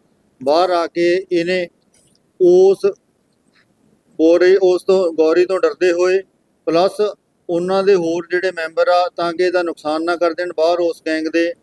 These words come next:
ਇਹਨੇ ਆਪਣੇ ਵੈਪਨ ਆ ਜਿਹੜੇ ਐਮਪੀ ਤੋਂ ਲਿਆਉਣ ਦੇ ਸਿਸਟਮ ਦੇ ਨਾਲ ਆਪਣਾ ਗੈਂਗ ਆ ਜਿਹੜਾ ਮੁੜ ਸਥਾਪਿਤ ਕੀਤਾ, ਜਿਹਦੇ ਛੇ ਹੋਰ ਮੈਂਬਰ ਸੀ। ਉਹ ਛੇ ਮੈਂਬਰ ਆ ਜਿਹੜੇ, ਉਹ ਵੀ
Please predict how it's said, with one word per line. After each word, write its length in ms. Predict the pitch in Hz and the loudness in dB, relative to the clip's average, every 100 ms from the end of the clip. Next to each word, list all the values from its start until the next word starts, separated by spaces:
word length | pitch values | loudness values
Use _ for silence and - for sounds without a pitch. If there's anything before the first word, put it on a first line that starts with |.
| _ _ - | _ _ -6
ਇਹਨੇ 280 | 160 170 180 | -2 0 2
ਆਪਣੇ 320 | 165 - 170 | 0 -2 -4
ਵੈਪਨ 400 | 156 147 156 160 | 0 -2 -2 -6
ਆ 60 | |
ਜਿਹੜੇ 340 | 160 165 170 170 - _ _ - | -4 0 0 0 -8 _ _ -8
ਐਮਪੀ 380 | 156 156 170 170 | -6 -2 0 2
ਤੋਂ 140 | 170 | 2
ਲਿਆਉਣ 300 | 175 160 151 | 2 0 -4
ਦੇ 160 | 160 170 170 - _ _ _ - | -4 -4 -4 -12 _ _ _ -8
ਸਿਸਟਮ 400 | 160 147 160 165 | -6 -6 -6 -2
ਦੇ 120 | 170 | 0
ਨਾਲ 260 | 165 170 175 165 | 2 0 -2 -6
ਆਪਣਾ 300 | - 165 165 | -4 -6 -4
ਗੈਂਗ 340 | 147 151 156 | -4 -6 -2
ਆ 80 | 165 | 0
ਜਿਹੜਾ 200 | 165 165 | 0 0
ਮੁੜ 220 | 160 160 | -4 -10
ਸਥਾਪਿਤ 380 | - 156 151 156 | -6 -2 -2 -2
ਕੀਤਾ, 540 | 151 160 170 165 170 _ | -6 -2 0 0 -4 _
ਜਿਹਦੇ 200 | 151 165 | -4 -2
ਛੇ 240 | 165 156 156 | -2 -2 0
ਹੋਰ 280 | 143 156 151 | 2 0 0
ਮੈਂਬਰ 300 | 156 156 156 | -6 -4 -4
ਸੀ। 300 | 170 170 170 - _ _ - | 0 2 0 -4 _ _ -2
ਉਹ 160 | 156 | 0
ਛੇ 260 | 165 - 165 | 0 0 0
ਮੈਂਬਰ 340 | 165 156 156 165 | 0 -4 -2 0
ਆ 80 | |
ਜਿਹੜੇ, 240 | 165 165 170 | 2 2 -2
ਉਹ 140 | 165 | -2
ਵੀ 100 | 170 | -6